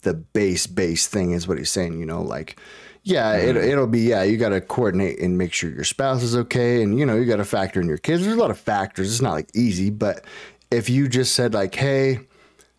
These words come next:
Speaker 1: I'm gonna make sure that I make a hundred grand, and I'm gonna make sure that, you know, um, my wife doesn't have to work,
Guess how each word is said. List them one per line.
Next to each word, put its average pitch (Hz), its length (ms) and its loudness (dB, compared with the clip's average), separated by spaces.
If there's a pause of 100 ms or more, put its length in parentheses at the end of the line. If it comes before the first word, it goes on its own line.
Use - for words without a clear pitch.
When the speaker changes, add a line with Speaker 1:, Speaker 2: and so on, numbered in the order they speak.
(300)
Speaker 1:
I'm 127 340 0
gonna 120 220 2
make 113 260 0
sure 107 280 2
that 92 120 2
I 92 60 0
make 92 200 -2
a 76 60 -2
hundred 143 380 0
grand, 120 520 0
and 92 300 0
I'm 98 180 -2
gonna 101 100 2
make 98 220 0
sure 98 260 0
that, 87 260 0 (640)
you 107 100 0
know, 90 380 0
um, 78 480 -2 (760)
my 95 160 0
wife 101 220 0
doesn't 95 240 2
have 104 140 -4
to 85 100 0
work, 113 580 -2